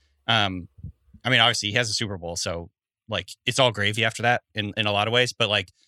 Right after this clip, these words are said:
I always felt like he was just, like, a downer. And then he comes back and he's just, like, reinvented himself. He's having fun. He's out there smiling. He's talking to the media about how, like, this is the most fun he's ever had. Like, it's very relatable. It's like he's accepted who he is.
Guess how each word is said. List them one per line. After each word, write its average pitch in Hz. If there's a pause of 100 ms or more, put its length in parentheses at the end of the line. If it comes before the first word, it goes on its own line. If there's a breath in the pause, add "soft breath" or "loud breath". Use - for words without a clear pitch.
(140)
I 139
always 175
felt 160
like 123
he 123
was 120
just, 113
like, 107
a 104
downer. 90 (280)
And 120
then 123
he 151
comes 226
back 107 (600)
and 123
he's 196
just, 233
like, 147 (100)
reinvented 135
himself. 98
He's 113
having 120
fun. 185
He's 131
out 135
there 95
smiling. 180
He's 139
talking 143
to 110
the 107
media 170
about 143
how, 127
like, 110
this -
is 110
the 117
most 127
fun 135
he's 113
ever 113
had. 165 (300)
Like, 120 (560)
it's 170
very 196
relatable. 135
It's 110
like 131
he's 226
accepted 196
who 170
he 147
is. 151